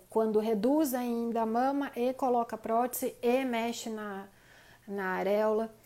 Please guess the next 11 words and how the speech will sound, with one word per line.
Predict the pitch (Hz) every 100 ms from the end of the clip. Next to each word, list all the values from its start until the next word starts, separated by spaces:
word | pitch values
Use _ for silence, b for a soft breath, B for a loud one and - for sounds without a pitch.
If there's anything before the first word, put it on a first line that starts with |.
| B B B B B B -
Esse | 226 277 302 - 302
tipo | 285 - 269 254 - 240
de | 214 185 226 240 254 247 240 233
cirurgia | 233 - 233 214 202 196 196 240 262 220 185 - _ _ -
é | 208 226
mais | 226 214 240 247
invasivo, | 254 233 220 190 202 220 226
porque | 233 214 - 214 208 202 202 196 165
aí | 196 196 208
realmente, | 190 214 247 254 220 214 226 233 - - 214 202
o, | 202